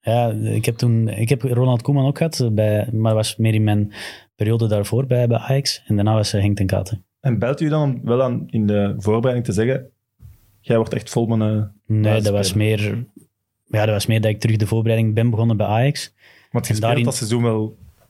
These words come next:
Speaker 2: heel veel, hè?
Speaker 1: Ja, daarin
Speaker 2: Niet
Speaker 1: moest ik
Speaker 2: zeggen
Speaker 1: mij
Speaker 2: alles.
Speaker 1: gewoon bewijzen, want Rosales was er ook nog altijd.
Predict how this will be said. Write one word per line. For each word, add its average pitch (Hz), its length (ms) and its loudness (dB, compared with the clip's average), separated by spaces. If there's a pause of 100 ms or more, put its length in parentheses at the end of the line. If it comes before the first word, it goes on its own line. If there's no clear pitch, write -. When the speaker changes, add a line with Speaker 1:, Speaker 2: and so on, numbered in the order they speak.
(200)
Speaker 2:
heel 110 240 0
veel, 92 200 0
hè? 117 60 0 (220)
Speaker 1:
Ja, 143 320 0
daarin 120 220 2
Speaker 2:
Niet - 100 4
Speaker 1:
moest 120 100 -2
ik 120 60 -2
Speaker 2:
zeggen 110 40 0
Speaker 1:
mij 117 80 2
Speaker 2:
alles. 110 120 0
Speaker 1:
gewoon 139 180 2
bewijzen, 127 380 2
want 110 180 0
Rosales 110 500 0
was 110 160 0
er 113 80 0
ook 120 60 0
nog 131 120 2
altijd. 135 440 0